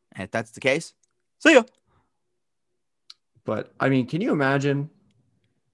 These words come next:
Speaker 2: Alexei Lafreniere playing with Leon Draisaitl?
Speaker 1: That would kind of break my heart.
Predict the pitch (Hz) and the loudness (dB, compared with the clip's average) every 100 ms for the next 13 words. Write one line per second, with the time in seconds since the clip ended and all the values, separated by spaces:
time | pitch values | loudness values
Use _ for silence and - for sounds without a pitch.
0 | _ 135 135 139 127 123 127 123 120 120 | _ 0 0 -2 -2 -2 -4 -6 -6 -6
1 | 117 120 120 117 120 120 117 113 113 117 | -6 -6 -6 -6 -4 -4 -2 -2 -2 -4
2 | 120 135 - _ _ _ _ _ _ _ | -6 -8 -16 _ _ _ _ _ _ _
3 | _ _ _ _ _ _ _ _ 104 120 | _ _ _ _ _ _ _ _ -2 2
4 | 127 120 147 151 135 120 110 104 101 113 | 2 2 2 2 2 0 -2 -2 0 2
5 | 98 | 0